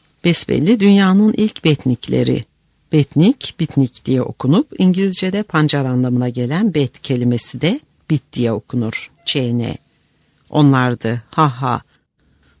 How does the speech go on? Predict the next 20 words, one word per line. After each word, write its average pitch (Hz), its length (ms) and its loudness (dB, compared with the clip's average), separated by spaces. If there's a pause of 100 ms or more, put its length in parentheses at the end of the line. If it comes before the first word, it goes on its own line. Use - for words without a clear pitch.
Doktor 165 560 0
Benjamin 165 720 2
S. 190 320 -4
Frank'ın 139 540 0
keşfinden 127 640 0
bu 127 60 0
yana 139 340 0
pek - 220 -4
çok - 260 -4
da 175 60 2
yıl 156 260 0
geçmedi. 120 600 -4 (460)
Adamın 151 280 4
söylediğine 131 640 0
göre 135 300 -2
pancar 196 480 0
kanı 185 220 2
kuvvetlendiriyor, 147 1120 -2 (240)
karaciğeri 151 600 2
hareketlendiriyor. 120 1160 -4